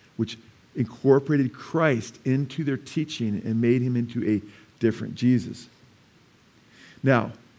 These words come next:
it was absolutely, and I must concede, it was absolutely brilliant. Gnosticism is abs-, absolutely brilliant in its deceptive and seductive power.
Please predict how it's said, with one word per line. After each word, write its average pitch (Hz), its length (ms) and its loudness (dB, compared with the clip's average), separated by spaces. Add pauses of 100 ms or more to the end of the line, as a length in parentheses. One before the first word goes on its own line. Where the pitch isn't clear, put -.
(180)
it 156 160 6
was 147 300 4
absolutely, 147 800 6 (180)
and 120 140 4
I 110 80 4
must 123 220 2
concede, 117 480 0 (580)
it 139 80 4
was 147 240 8 (100)
absolutely 135 600 2 (460)
brilliant. 127 540 2 (1200)
Gnosticism 147 600 2
is 117 120 -2
abs-, 135 300 2
absolutely 135 640 2 (300)
brilliant 117 720 2 (100)
in 117 320 2 (320)
its 127 160 2
deceptive 127 800 2 (400)
and 120 160 0
seductive 120 720 0 (640)
power. 101 420 -2